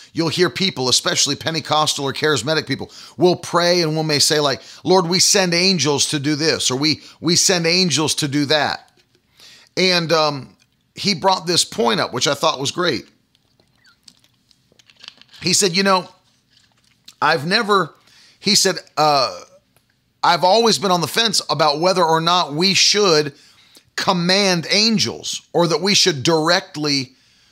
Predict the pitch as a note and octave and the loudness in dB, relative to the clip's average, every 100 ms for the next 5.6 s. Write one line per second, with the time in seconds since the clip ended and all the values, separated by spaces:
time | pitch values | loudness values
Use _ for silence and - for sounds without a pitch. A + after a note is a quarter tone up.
0 | _ _ D3 D3+ B2 - - A3+ - F3 | _ _ 0 0 2 0 0 -4 -2 0
1 | D#3+ D3 C#3 F3+ A3+ D#3+ G#2+ - - _ | 2 2 0 -2 -2 -4 -6 -8 -10 _
2 | _ _ - - - _ E3 F3+ G#3 - | _ _ -20 -20 -20 _ -4 0 0 2
3 | G3 E3 D#3+ D3 D#3 - - - C3 - | 0 2 0 2 -2 0 0 -2 -4 -6
4 | C#3+ D3+ B2+ D#3+ E3 F#3 C3 B2+ A#2 C#3+ | -4 -2 0 0 0 0 -2 -4 -2 -2
5 | C#3+ C3 - E3 - | -2 -6 -4 -6 -6